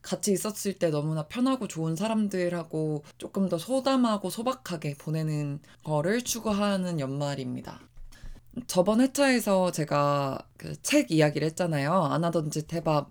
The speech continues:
그 책. 그래서 그 책 이야기를 했고, 오늘은 어떤 얘기를 해볼까 하다가, 요번엔 책이 아니라 티비 콘텐츠 그리고 영화 콘텐츠에 대한 얘기를 좀 해볼까 해요. 제가 최근에 본 넷플릭스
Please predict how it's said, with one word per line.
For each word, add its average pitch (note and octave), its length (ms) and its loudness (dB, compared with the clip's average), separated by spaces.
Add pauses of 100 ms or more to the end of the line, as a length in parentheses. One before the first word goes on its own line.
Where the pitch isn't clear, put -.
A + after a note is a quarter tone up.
(120)
그 - 180 -8
책. F#3 460 0
그래서 - 140 -14
그 E3+ 200 -2
책 B3 440 2
이야기를 D#3+ 720 2
했고, F#3+ 580 2 (340)
오늘은 F3 400 4
어떤 E3 320 2
얘기를 D3+ 240 0
해볼까 F3+ 560 4
하다가, D3 560 -2 (220)
요번엔 D#3 420 2
책이 C#4 320 0
아니라 F#3+ 460 0 (140)
티비 D#4+ 300 2
콘텐츠 F3 680 -2 (100)
그리고 F3 480 0
영화 F3+ 260 6
콘텐츠에 C#3+ 1040 -2
대한 C#3 260 -2
얘기를 C#3 520 -2 (340)
좀 F3 140 2
해볼까 F#3+ 360 2
해요. C#3+ 500 2 (160)
제가 F#3 260 6
최근에 C#4+ 400 4
본 G#3 180 4
넷플릭스 E3+ 1120 2